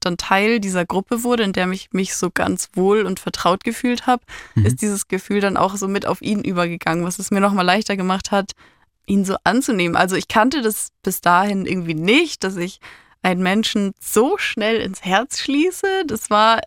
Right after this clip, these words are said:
Speaker 1: ein bisschen wild. Und das erste Mal, dass wir so richtig alleine geredet hatten, war dann, wo wir dann abwaschen gegangen sind.
Speaker 2: Mhm.
Speaker 1: Da haben wir so den Abwasch gemacht,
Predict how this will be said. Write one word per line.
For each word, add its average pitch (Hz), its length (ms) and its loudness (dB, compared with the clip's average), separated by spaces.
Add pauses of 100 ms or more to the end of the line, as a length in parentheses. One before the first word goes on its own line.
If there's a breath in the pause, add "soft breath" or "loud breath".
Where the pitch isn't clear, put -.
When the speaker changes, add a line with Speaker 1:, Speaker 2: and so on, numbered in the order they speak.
Speaker 1:
ein 226 80 -12
bisschen 208 380 -4
wild. 196 500 0 (460)
Und 180 720 2
das - 180 -2
erste 208 260 2
Mal, 220 240 4
dass 196 180 -4
wir 180 120 0
so 165 100 -4
richtig 165 240 -4
alleine 175 400 2
geredet 233 460 0
hatten, 214 260 0
war 196 160 4
dann, 202 220 0
wo 180 120 -2
wir 190 120 -2
dann 190 240 -2 (240)
abwaschen 180 640 0
gegangen 175 480 -4
sind. 190 460 -4 (100)
Speaker 2:
Mhm. 104 260 4
Speaker 1:
Da 185 200 -4
haben 180 180 0
wir 180 180 0
so 180 60 -2
den 175 180 -2
Abwasch - 500 -4
gemacht, 220 760 2